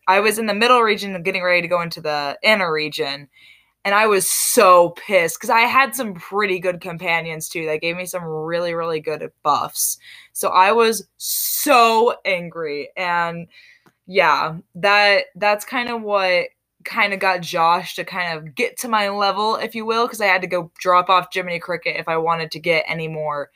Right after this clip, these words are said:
companions. So that kind of sucked. <laughs> But yeah,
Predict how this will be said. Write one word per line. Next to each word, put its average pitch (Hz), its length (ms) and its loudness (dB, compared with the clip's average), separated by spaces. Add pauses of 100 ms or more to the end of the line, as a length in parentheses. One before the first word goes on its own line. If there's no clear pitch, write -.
(340)
companions. 147 840 -6
So - 160 -8
that 339 340 2
kind 220 340 -2
of 208 260 0
sucked. - 520 -14
<laughs> - 1700 -2 (1200)
But 269 220 -4
yeah, 214 340 0